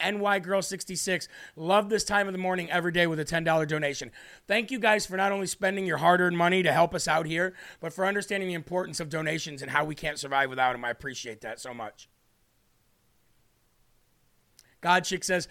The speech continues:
"Jeremy, I have things in my head sometimes years before I execute them." Amen. Take action. Psalm one hundred, verse four. Psalm one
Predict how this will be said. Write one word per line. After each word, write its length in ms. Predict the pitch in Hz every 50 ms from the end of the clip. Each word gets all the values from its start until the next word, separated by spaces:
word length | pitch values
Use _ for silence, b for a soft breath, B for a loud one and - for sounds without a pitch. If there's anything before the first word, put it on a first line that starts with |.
| B B B
"Jeremy, 340 | - 185 185 196 196 196 190
I 100 | 190 196
have 140 | 202 202 -
things 240 | 208 196 202 175
in 80 | 185 185
my 120 | 185 180
head 200 | 175 185 185 175
sometimes 460 | - 190 190 175 190 185 185 185 - - B B B B
years 440 | - 135 160 202 226 233 214 190 147
before 380 | - - 156 - - 175 175 175
I 80 | 175
execute 480 | 175 175 165 - - - - 147 139 -
them." 240 | - 131 117 107 92 _ _ _
Amen. 460 | - 123 135 160 180 185 175 156 147 - _ _ _ b b b b b b
Take 240 | - 226 247 240 254
action. 400 | 240 240 240 - - 202 147 120
Psalm 640 | - - - 220 233 240 233 220 202 185 180 180 180
one 200 | 202 220 240 240
hundred, 540 | 208 185 - 233 233 220 240 240 233 208 b b b b b b b
verse 400 | 147 143 185 214 220 214 214 -
four. 460 | - - 202 196 190 151 120 98 - b b b b b b -
Psalm 540 | - - 208 202 208 208 202 202 202 180 - _
one 600 | - 156 156 165 185 208 220 226 240 247 247 247